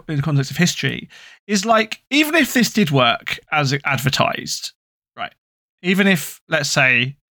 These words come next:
it was com-, it was possible, and so, you know, th-, let's take their claim that at least some of the tattoos they've done have completely disappeared, right? It's clearly not working for everybody, but they have photos on their website, and, you know,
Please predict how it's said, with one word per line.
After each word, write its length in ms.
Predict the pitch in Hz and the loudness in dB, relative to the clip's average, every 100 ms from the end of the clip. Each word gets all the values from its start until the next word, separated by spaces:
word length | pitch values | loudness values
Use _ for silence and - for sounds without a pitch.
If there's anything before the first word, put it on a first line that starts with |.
| _ | _
it 80 | 156 | -4
was 180 | 131 135 | 0 2
com-, 160 | 139 147 | 2 0
it 140 | 147 | 0
was 220 | 143 143 | 2 2
possible, 280 | - 135 220 | 2 0 2
and 80 | 196 | 2
so, 120 | 285 | 2
you 100 | 254 | 2
know, 180 | 156 127 - | 2 0 -4
th-, 280 | - - - | -16 -16 -4
let's 240 | 220 226 - | 0 0 0
take 280 | 208 185 | -2 -2
their 160 | 170 156 | 2 0
claim 280 | 156 156 143 | 2 2 4
that 160 | 139 | 4
at 120 | 165 160 | 2 2
least 220 | 160 - | 2 4
some 200 | 151 151 | 4 4
of 120 | 143 | 2
the 80 | 131 | 0
tattoos 380 | - 127 139 123 | 0 0 0 2
they've 180 | 131 127 | 0 0
done 200 | 123 110 | 0 0
have 260 | 127 120 | 0 -2
completely 380 | - 131 123 120 | -6 -6 -6 -8
disappeared, 520 | 120 120 - 110 - - _ _ _ | -10 -10 -8 -8 -8 -18 _ _ _
right? 120 | 123 | -4
It's 100 | 135 | -4
clearly 220 | - 165 151 | 0 2 2
not 120 | 143 | 4
working 300 | 135 131 135 | 2 2 2
for 80 | 127 | 2
everybody, 400 | 117 117 127 165 | 0 0 0 2
but 240 | 143 120 - - - _ 135 | 2 0 -4 -20 -20 _ -2
they 60 | |
have 120 | 139 | 0
photos 320 | - 131 147 156 | 0 0 2 2
on 80 | |
their 140 | 156 165 | 2 2
website, 480 | 151 139 160 156 151 | 2 2 4 2 0
and, 420 | 131 123 123 123 - _ _ - _ _ | -2 2 2 0 -6 _ _ -20 _ _
you 100 | - | -4
know, 240 | 113 113 | 0 0